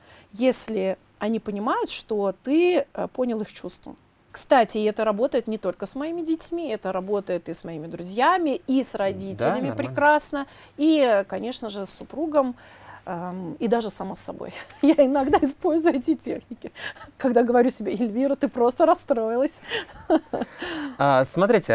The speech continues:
Speaker 2: а, ведь не секрет, в принципе, сейчас у нас достаточно много людей увлекаются психологией, и все так
Speaker 1: Да.
Speaker 2: или иначе узнали про позицию ребенка в каких-то вопросах, про позицию взрослого в каких-то вопросах. Вот, эм, насколько важно именно проявлять, э, позицию взрослого в активном слушании?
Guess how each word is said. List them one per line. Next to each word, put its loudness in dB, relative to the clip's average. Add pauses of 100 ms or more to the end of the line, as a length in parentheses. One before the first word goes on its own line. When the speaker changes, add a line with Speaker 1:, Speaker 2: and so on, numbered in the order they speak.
Speaker 2:
а, 4
ведь -4
не 4
секрет, 2
в -20
принципе, 0
сейчас -2
у 0
нас 0
достаточно -4
много 0
людей -2
увлекаются -2
психологией, -2
и -4
все 0
так 0
Speaker 1:
Да. -2
Speaker 2:
или 2
иначе -2
узнали 0
про 2
позицию -2
ребенка 4
в -20
каких-то -6
вопросах, -2
про -10
позицию -8
взрослого 4
в -10
каких-то -2
вопросах. 2
Вот, 2
эм, 4 (320)
насколько 2
важно 2
именно -2
проявлять, -2
э, 0
позицию -4
взрослого -2
в -2
активном -4
слушании? -8